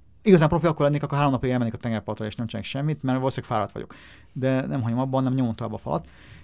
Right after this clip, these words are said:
És ilyenkor azt csinálom, hogy akkor mást írok, akkor elkezdek valami más szöveget írni, vagy annak a szövegnek a végét kezdem írni, vagy azt félrerakom, és akkor egy idő után előveszem, és megpróbálom befejezni.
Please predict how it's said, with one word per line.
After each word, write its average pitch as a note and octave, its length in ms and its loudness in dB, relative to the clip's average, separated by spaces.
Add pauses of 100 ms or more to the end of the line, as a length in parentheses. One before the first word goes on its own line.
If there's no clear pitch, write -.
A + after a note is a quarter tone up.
És - 120 -4
ilyenkor D#3+ 280 0
azt D3 100 0
csinálom, C3+ 240 -2
hogy C3+ 100 0
akkor C3 240 0
mást B2 260 -2
írok, A2 180 -10
akkor C3 220 -6
elkezdek A#2+ 300 -4
valami A2+ 200 -2
más C3+ 140 -2
szöveget D3+ 300 -2
írni, D3 180 -2
vagy C3 140 0
annak B2+ 180 -2
a - 40 -14
szövegnek A#2 320 -4
a A2+ 40 -8
végét C#3 220 0
kezdem D3+ 280 -2
írni, D#3 280 0 (360)
vagy B2+ 140 0
azt A#2 120 -4
félrerakom, D#3 540 -2 (680)
és G#3+ 200 -6
akkor D3 440 0 (240)
egy D3+ 80 -2
idő D3 100 2
után B2+ 240 0
előveszem, C#3 340 -2
és B2+ 100 -4
megpróbálom B2+ 360 -4
befejezni. A2 360 -4